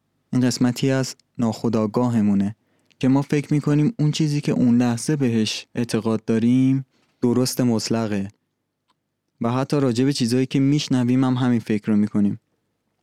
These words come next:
و این باعث به وجود اومدن تعصبه و با تعصب مردم کنار هم یک گروه رو تشکیل دادن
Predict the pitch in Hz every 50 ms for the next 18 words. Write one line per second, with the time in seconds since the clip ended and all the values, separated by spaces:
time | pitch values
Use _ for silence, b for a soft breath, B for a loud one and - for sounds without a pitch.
0 | _ _ _ _ - 139 151 170 180 165 160 151 151 - - 165 156 143 127 120
1 | 117 113 110 117 117 117 113 110 117 123 139 147 - - 117 107 104 98 - -
2 | 113 101 98 101 113 - _ _ _ _ _ _ _ _ _ _ _ _ _ -
3 | 127 123 135 135 - - 135 135 135 131 127 - - - - 160 160 139 123 120
4 | - _ - 123 131 131 131 123 143 151 156 - - 131 127 131 135 139 139 131
5 | 127 139 135 135 131 131 131 - 117 110 117 117 117 107 - - 104 101 - -
6 | 120 110 101 104 104 101 - -